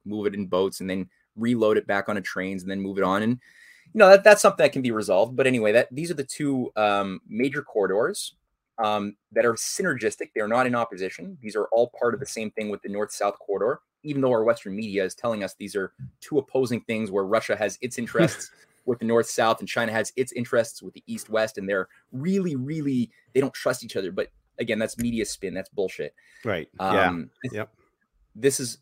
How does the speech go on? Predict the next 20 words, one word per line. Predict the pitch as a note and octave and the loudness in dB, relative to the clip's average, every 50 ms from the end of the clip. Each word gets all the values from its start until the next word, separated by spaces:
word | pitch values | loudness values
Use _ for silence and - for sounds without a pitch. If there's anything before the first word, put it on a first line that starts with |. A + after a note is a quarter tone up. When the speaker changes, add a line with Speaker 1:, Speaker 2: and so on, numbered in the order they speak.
| _ - | _ -20
Speaker 1:
featuring | - - C3 B2+ - - A#2+ A2+ A2+ | -8 -4 -4 -4 -2 -2 -2 -2 2
the | G#2 G#2 G2+ - - - | 2 2 2 2 0 -6
Southern | - - - - D3+ D3 F3+ F3+ E3+ | -8 -8 0 2 2 2 2 0 -2
Corridor, | - - - G#2+ G2 G2+ G2+ G2+ G#2 G#2 | -4 -2 0 2 2 4 4 4 4 2
one | G2+ G#2+ B2 C3 C#3 C3+ - | 2 2 2 2 2 2 0
of | A2+ G#2 F#2+ | 0 0 0
the | G2 F#2+ | -2 -4
branches | F#2 G2 F#2+ F2 F#2 F#2+ - A2 A2 A#2 - - - | -2 -2 -2 -2 -2 -4 -6 -8 -10 -10 -12 -6 -4
of | G#2 G2+ F#2 | -4 -4 -4
the | G2+ G2+ | -6 -8
developing | F#2 F2+ G#2 F#2+ A2 A2+ B2 B2+ B2+ B2 G#2+ | -6 -4 -2 2 2 2 2 2 0 -4 -6
Southern | - - A2 G2+ F#2+ F2 | -4 -2 -2 -2 -2 -4
Corridor, | - - - G#2 G2+ F#2+ F#2+ F#2+ F#2 | -8 -6 -2 0 0 2 2 0 0
which | F2+ F2+ - - | -2 -4 -6 -8
is | G2 | -10
the | - G2+ | -8 -8
most | G2+ G2+ - D3 - - _ | -4 -2 -2 -4 -4 -6 _
potent | _ - F#3+ G#3 G3 G#2 G2 G2 | _ -2 0 0 0 -2 -4 -4
of | G2 F2+ | -4 -2
the, | F2+ F#2+ F#2 F2+ F#2 | 0 0 2 2 2